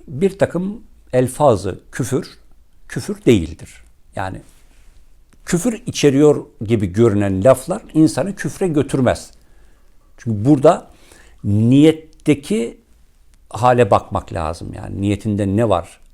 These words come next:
A-, yoksa orada hani, e, sabır musibetin ilk tosladığı zamanda gösterilendir.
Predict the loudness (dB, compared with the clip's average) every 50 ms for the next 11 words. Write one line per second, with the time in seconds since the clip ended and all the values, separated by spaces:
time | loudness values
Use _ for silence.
0 | _ _ -10 -10 -10 -10 -6 -2 0 0 0 2 4 4 4 4 4 0 2 4
1 | 4 4 4 2 -2 -12 -20 _ -20 _ -20 -20 -20 -20 -20 _ _ _ -8 -6
2 | -6 -4 -6 -8 -10 _ _ _ _ _ _ _ _ _ -12 -8 -6 -6 -4 -4
3 | -4 -6 -6 -6 -8 -10 -12 -14 -18 -20 _ _ _ _ _ _ _ _ _ _
4 | _ _ _ _ _ -18 -14 -4 -2 0 0 0 0 -2 -4 -12 -20 -20 _ _
5 | -10 -8 -6 -4 -4 -4 -2 -4 -4 -6 -2 -2 -2 -2 -2 -2 0 0 0 0
6 | 0 -4 -2 0 2 0 2 2 2 2 2 2 2 4 4 2 2 2 -4 -6
7 | -4 -2 -2 -2 -2 -4 -4 -4 -2 -4 -6 -8 -10 -12 -10